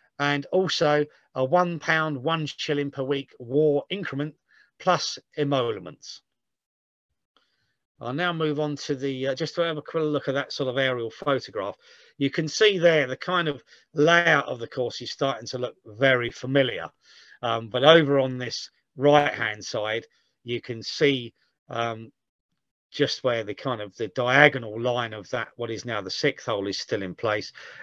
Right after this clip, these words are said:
And where that green is just, um, below the par sort of three course, you can just see where the shorter path, the shorter hole is on the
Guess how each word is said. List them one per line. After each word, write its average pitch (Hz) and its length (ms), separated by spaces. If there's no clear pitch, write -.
And 123 280
where 165 240
that 147 280
green 147 420
is 110 240
just, - 380
um, 113 320
below 123 520
the 113 100
par 123 300
sort 117 220
of 101 80
three 135 280
course, 90 400
you 113 120
can 117 160
just 135 240
see 135 180
where 120 200
the 113 220
shorter 151 580
path, 98 520
the 104 100
shorter 139 400
hole 107 340
is 113 340
on 110 280
the 107 220